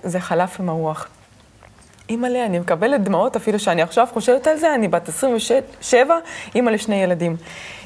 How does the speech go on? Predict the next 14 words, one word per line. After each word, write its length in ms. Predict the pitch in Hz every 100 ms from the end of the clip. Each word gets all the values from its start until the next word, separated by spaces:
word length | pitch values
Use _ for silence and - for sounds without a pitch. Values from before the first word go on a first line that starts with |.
| -
יש, 360 | 220 294 - - -
אה, 180 | 190 190 180 - - - -
למה 260 | 208 254 302
זה 80 | 226
ספר 260 | - 214 214
כל 100 | -
כך 160 | 196
מדהים? 320 | 208 180 208 220 214 -
כי 100 | -
הוא 60 | 185
מדבר 520 | 190 175 165 302 311 311 - - -
לא 420 | 208 214 294 349 339
על... 140 | 262
אה, 300 | 220 196